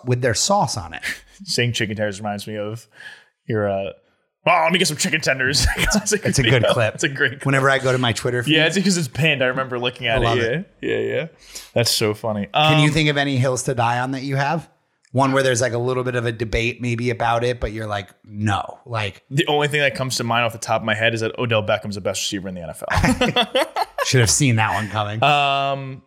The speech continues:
Speaker 2: yeah, that's my
Speaker 1: That's a
Speaker 2: only
Speaker 1: good
Speaker 2: one.
Speaker 1: answer.
Speaker 2: I can't think of, I think he's one of the best, I think he has
Speaker 1: Best
Speaker 2: the be-,
Speaker 1: receiver.
Speaker 2: best hands in the N F L.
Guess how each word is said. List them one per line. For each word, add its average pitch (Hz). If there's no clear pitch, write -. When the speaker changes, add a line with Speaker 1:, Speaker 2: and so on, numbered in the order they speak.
Speaker 2:
yeah, 110
that's -
my 151
Speaker 1:
That's 180
a 247
Speaker 2:
only 202
Speaker 1:
good 139
Speaker 2:
one. 107
Speaker 1:
answer. 120
Speaker 2:
I 117
can't 147
think 120
of, 107
I 135
think 160
he's 147
one 143
of 127
the 113
best, 127
I 127
think 127
he -
has 165
Speaker 1:
Best 226
Speaker 2:
the 196
be-, -
Speaker 1:
receiver. 165
Speaker 2:
best 143
hands 131
in 113
the 117
N 110
F 98
L. 82